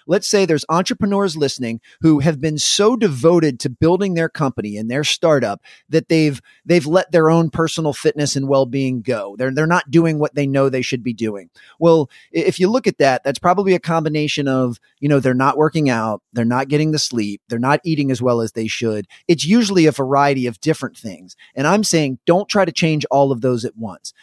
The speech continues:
Don't say you're gonna go throw out everything in your refrigerator and cupboard, and you're gonna hire a nutritionist, and you're gonna buy all new food, and then you're gonna hire a personal trainer. You're gonna take a yoga class on Wednesday. You're gonna do SoulCycle on Fridays and Sunday mornings. You're gonna do, you, like,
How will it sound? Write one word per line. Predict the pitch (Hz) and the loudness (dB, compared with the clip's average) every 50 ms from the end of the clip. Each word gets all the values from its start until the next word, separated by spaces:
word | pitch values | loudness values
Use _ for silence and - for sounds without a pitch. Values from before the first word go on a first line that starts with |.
| _ _ - | _ _ -2
Don't | 127 175 190 220 - | 2 2 2 2 2
say | - - 190 185 | 0 0 2 2
you're | 180 165 160 | 2 2 0
gonna | 160 156 147 | 0 0 0
go | 139 151 147 147 | 2 2 2 2
throw | - 160 156 151 143 | 2 2 4 4 6
out | 135 127 - _ - | 4 2 0 _ 0
everything | 160 180 180 196 214 - 208 190 180 | 2 2 2 2 0 0 0 0 0
in | 175 165 156 | 0 0 0
your | 147 143 | 0 0
refrigerator | 135 - - 170 160 143 160 156 151 156 151 | 0 0 0 0 0 2 2 0 2 0 0
and | 147 131 | -2 -2
cupboard, | - 156 135 117 131 127 120 - | 0 0 2 2 2 0 -2 -2
and | 131 | -4
you're | 131 127 | -4 -2
gonna | 135 131 117 | -2 -2 -2
hire | 131 165 170 180 175 | 0 0 2 2 2
a | 170 | 2
nutritionist, | 165 160 160 - - 160 139 - - 135 135 131 - - | 0 0 -2 -2 -2 -2 -2 -2 -2 -2 -4 -4 -4 -4
and | 127 | -4
you're | 131 135 | -2 -2
gonna | 135 143 139 | 0 0 0
buy | 123 139 131 131 | 2 0 2 2
all | 139 143 160 175 | 2 2 2 2
new | 175 175 170 170 | 0 0 -2 -4
food, | - - - 139 131 127 120 | -4 -2 0 2 2 2 2
and | 123 131 | 0 0
then | 147 151 | 0 0
you're | 151 | 0
gonna | 147 147 143 | 0 0 2
hire | 151 165 151 139 | 2 2 2 2
a | 127 | 2
personal | - - 170 170 - 175 185 185 - | 0 -2 -2 -2 -2 -4 -6 -6 -6
trainer. | - - 147 139 135 131 135 135 - - - - | -6 -4 -4 -2 -2 -2 -4 -4 -8 -12 -10 -8
You're | 139 147 | -4 -2
gonna | 156 156 143 | -2 -2 0
take | - 165 131 | 0 0 0
a | 143 | 2
yoga | 131 147 160 175 175 170 | 4 4 4 4 2 0
class | - 180 170 165 - | 0 0 0 0 0
on | 170 165 160 143 | -2 -4 -2 -2
Wednesday. | 139 135 135 123 - 143 131 | -2 -2 -2 -2 -2 0 0
You're | 127 123 131 | 0 0 -2
gonna | 120 143 135 127 | -2 -4 -4 -4
do | 123 139 | -4 -4
SoulCycle | 127 - - 160 160 165 - - 165 170 - 165 160 | -4 0 2 2 2 2 2 2 0 0 0 0 -2
on | 160 160 151 | -2 -2 -2
Fridays | - 165 151 156 151 156 160 151 - | 0 2 2 4 4 2 0 -2 -4
and | 139 131 - | -6 -6 -4
Sunday | - 160 160 160 160 156 | -2 -2 0 0 0 0
mornings. | 143 135 127 127 123 123 120 - - - - - | 0 -2 -2 -2 -4 -6 -8 -12 -16 -20 -16 -8
You're | - 151 147 | -4 -2 0
gonna | 160 160 156 | 0 0 0
do, | 151 160 - - - _ | 0 -2 -2 -4 -10 _
you, | - 165 165 - _ - - - | -4 -4 -4 -4 _ -8 -2 0
like, | 202 190 | 0 0